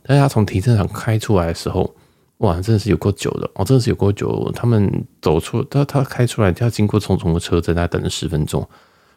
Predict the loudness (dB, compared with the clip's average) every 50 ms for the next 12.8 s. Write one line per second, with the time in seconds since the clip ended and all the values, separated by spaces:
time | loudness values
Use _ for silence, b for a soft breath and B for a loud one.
0 | b -4 0 2 2 4 6 6 6 6 6 4 4 2 2 2 0 0 -2 -4
1 | -4 -4 -4 0 0 0 0 0 -4 -6 -4 -4 -2 -2 0 2 2 2 2 0
2 | -4 -2 -2 0 0 0 0 0 0 0 2 2 2 0 0 -2 -4 -4 -2 -2
3 | -2 -4 -4 -8 _ _ _ _ _ -10 -10 -6 0 2 2 2 2 -2 -4 -4
4 | -4 -6 -4 -2 0 0 0 0 0 0 2 2 2 2 0 -2 b b b b
5 | b b b b b b b b b _ -2 2 4 4 6 6 4 4 4 2
6 | 0 -2 -2 -2 -2 0 2 2 2 2 0 -2 -6 -8 -6 -6 -4 -2 0 0
7 | 0 0 0 0 0 0 2 2 2 2 0 0 0 -2 -2 -2 -2 -2 -4 -4
8 | -4 b b b b b b b b b _ 4 6 6 6 6 4 4 2 2
9 | 2 0 2 2 2 2 0 -2 -6 -10 0 2 4 4 4 2 2 2 2 2
10 | 2 0 0 -2 -2 0 0 0 2 0 0 0 -2 -8 -12 -16 -10 -8 -8 -6
11 | -6 -4 -4 0 2 2 2 2 2 0 0 2 0 0 0 0 b b b b
12 | b b b _ _ 0 0 0 2 0 0 -2 -2 -2 -4